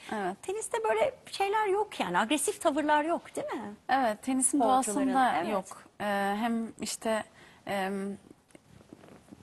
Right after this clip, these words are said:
Speaker 1: yani oyun sırasında sessizlik hakim her zaman.
Speaker 2: Evet.
Speaker 1: Onun dışında işte yani taraftarın desteği yani bir yere kadar yine çok ölçülü. Ee, hakemle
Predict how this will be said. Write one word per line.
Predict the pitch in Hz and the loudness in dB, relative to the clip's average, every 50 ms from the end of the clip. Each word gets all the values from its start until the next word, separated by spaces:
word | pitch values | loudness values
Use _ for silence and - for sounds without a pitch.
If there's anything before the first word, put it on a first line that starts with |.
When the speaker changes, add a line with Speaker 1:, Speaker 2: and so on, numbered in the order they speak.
| - - | -6 0
Speaker 1:
yani | 214 214 185 - | 2 2 2 2
oyun | 220 220 220 226 | 2 0 0 -2
sırasında | - - 247 220 220 - - 220 208 202 208 | -2 -2 -2 0 0 0 0 0 -2 0 0
sessizlik | 202 - 226 214 - - 208 208 196 190 202 - 214 | 0 2 2 2 0 0 -2 -2 -2 -4 -4 -2 2
hakim | 208 185 185 - - 190 196 | 2 2 2 2 -2 -6 -4
her | 202 190 185 185 | -2 -2 -2 0
zaman. | 185 190 185 180 202 190 | -2 -2 0 0 2 2
Speaker 2:
Evet. | 214 214 190 170 - - - - - - - - - - | 2 2 2 2 -2 -4 -6 -6 -8 -10 -14 -16 -10 -6
Speaker 1:
Onun | 214 220 220 220 214 | -4 -2 -2 -2 -2
dışında | 208 - - 214 214 196 202 208 | -4 -4 -4 -4 -4 -2 -2 -2
işte | 185 196 - - - 214 208 202 - - - - - | -2 -4 -4 -4 -2 0 0 0 -2 -4 -8 -8 -2
yani | 208 208 196 196 | 0 0 0 2
taraftarın | - 226 214 214 214 - - - 220 208 226 226 220 - _ _ - | 2 2 4 2 2 0 -2 -4 -4 -2 -2 -4 -4 -8 _ _ -10
desteği | 202 196 214 214 202 - - 226 208 202 | -4 -2 0 0 0 0 0 0 0 0
yani | 208 202 190 202 202 | 0 0 0 -2 0
bir | 208 | 2
yere | 214 202 190 196 | 2 4 2 2
kadar | - 214 190 185 190 | 0 0 2 2 2
yine | 196 202 196 196 - | 2 2 0 0 -2
çok | - 202 - | -2 -2 -2
ölçülü. | - 202 196 196 - - - 190 180 185 185 202 214 - - - - - - - - - - - - - - | 0 0 0 0 -2 -4 -4 -2 0 0 0 -2 -4 -8 -16 -20 -20 -20 -20 -20 -20 -20 -20 -20 -14 -6 -2
Ee, | 202 202 196 190 190 190 196 - - | 0 2 2 2 2 0 0 -2 -4
hakemle | 208 202 214 208 - 233 214 214 208 208 208 208 208 208 208 208 | -2 -2 -2 0 0 -2 0 0 0 -2 0 2 2 2 2 0